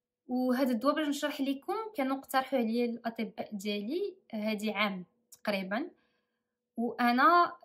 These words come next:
آه، ملي ساليت الكيماوي الاول ما بقيتش بغيت ندير الكيماوي، ما كنتش باقا مازال باغا ندير الكيماوي لانه داكشي اللي داز عليا كان صعيب بزاف.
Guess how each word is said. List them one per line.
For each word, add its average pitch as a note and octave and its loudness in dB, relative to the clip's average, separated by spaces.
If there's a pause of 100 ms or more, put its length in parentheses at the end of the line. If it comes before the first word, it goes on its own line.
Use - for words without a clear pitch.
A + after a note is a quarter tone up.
(100)
آه، A3+ 6
ملي B3 0
ساليت B3 -2
الكيماوي A#3 0
الاول B3+ -2
ما A#3+ 0
بقيتش C#4 -8
بغيت G#3+ -4
ندير G3 -2
الكيماوي، G3+ -12
ما G#3+ -10
كنتش B3 -6
باقا G#3 -4
مازال G3 -4
باغا F#3+ -8
ندير F#3+ -10
الكيماوي G#3 -6
لانه G#3 -4
داكشي F#3+ -10
اللي G3+ -6
داز F#3+ -6
عليا F#3+ -10
كان G3 -10
صعيب F#3 -12
بزاف. D#4+ -4